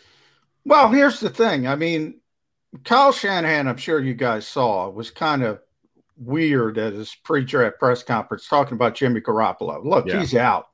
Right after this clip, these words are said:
Speaker 1: He's out in San Francisco. The question is, New England loved him at one point.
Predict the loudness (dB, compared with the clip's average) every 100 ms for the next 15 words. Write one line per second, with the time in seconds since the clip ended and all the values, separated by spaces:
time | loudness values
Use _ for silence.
0 | -10 -8 -2 0 0 -2 -10 -10 -4 -4
1 | -6 -12 -2 -2 -2 -10 -12 -10 0 0
2 | 0 -2 0 0 2 2 4 4 2 2
3 | 2 4 4 4 -4 -6 -6 0 0 0
4 | -8 -6 -6 -6